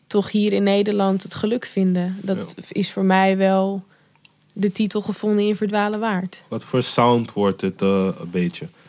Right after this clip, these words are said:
Speaker 2: Wat je zegt, je luisterde veel Motown. Wordt het een beetje dat? Wordt het iets Nederlands?
Speaker 1: Alle tracks. Het zijn tien tracks
Speaker 2: Ja.
Speaker 1: in Nederlands. En, ehm, dat gaat over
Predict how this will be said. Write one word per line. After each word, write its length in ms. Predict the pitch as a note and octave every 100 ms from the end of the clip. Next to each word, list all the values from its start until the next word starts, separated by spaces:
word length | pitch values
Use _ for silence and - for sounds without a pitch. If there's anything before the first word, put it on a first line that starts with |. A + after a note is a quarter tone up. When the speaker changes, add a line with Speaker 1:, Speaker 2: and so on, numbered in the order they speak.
| -
Speaker 2:
Wat 200 | G2 F#2
je 60 |
zegt, 240 | F#2+ G#2 -
je 160 | G2 G2
luisterde 460 | G2 G2 - F#2+
veel 220 | F2+ F2+ F2
Motown. 680 | E2+ F2+ F2 E2+ F2 E2+ E2
Wordt 220 | E2 F#2
het 120 | F#2+
een 80 | F#2
beetje 300 | E2+ E2+ -
dat? 240 | D#2 F#2+ F2+ - _
Wordt 200 | F#2+ F#2
het 120 | F#2
iets 180 | G2 -
Nederlands? 840 | F2+ F#2+ F2+ F#2 F2+ F2 - - _ _ _ - - _ _ _
Speaker 1:
Alle 200 | C4+ C#4
tracks. 300 | - G#3+ -
Het 120 | -
zijn 140 | A#3+ A#3
tien 160 | B3+
tracks 340 | B3 A#3+ A4 - G#3
Speaker 2:
Ja. 100 | G3+
Speaker 1:
in 100 | A3+
Nederlands. 640 | G#3+ G#3+ C#4 F4 - - _ _ _ _ _ _ _ -
En, 420 | - G#3+ G#3 G#3 -
ehm, 720 | G3+ G3 G3 F#3+ F#3+ G3 G3 F#3+ - - - - _ _ _ _ _ _ _ _ -
dat 240 | F#3+ G3+ -
gaat 460 | - G3+ G3 -
over 800 | F#3 F#3 F#3 - F3+ F3+ F3 F3+